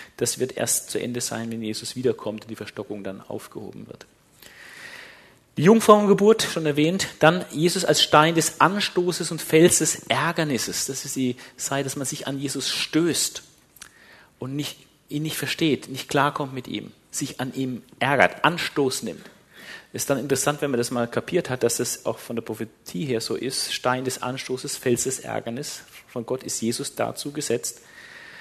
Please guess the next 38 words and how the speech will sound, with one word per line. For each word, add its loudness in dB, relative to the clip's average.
Dann -8
klingt -2
das 2
schon -6
ganz -2
anders, -2
wenn -4
man -6
im -6
Neuen -4
Testament -8
immer -4
wieder 2
liest, -4
wo -6
Jesus -4
sagt, -6
"Ärgert -2
euch -8
das?" -14
Oder 2
wenn -4
dann -4
die -6
Jünger -4
sagen: -2
äh, -2
"Hast -8
du -4
gemerkt, -2
die -4
Schriftgelehrten 0
haben -4
sich -6
geärgert 0
an -14
deiner -8
Rede?" -10